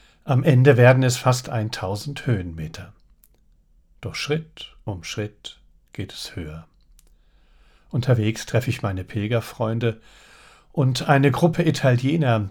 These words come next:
die den gleichen Weg gehen. Wir begegnen auch einer Gruppe Holländer, die mit leichtem Gepäck unterwegs sind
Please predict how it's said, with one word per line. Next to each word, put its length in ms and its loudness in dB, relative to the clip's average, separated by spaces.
die 120 0
den 280 2
gleichen 460 -2
Weg 280 -6
gehen. 400 -16
Wir 160 -12
begegnen 460 -4
auch 100 -6
einer 220 -2
Gruppe 340 -4
Holländer, 540 2
die 100 -4
mit 280 -8
leichtem 460 -4
Gepäck 420 -4
unterwegs 680 -8
sind 320 -4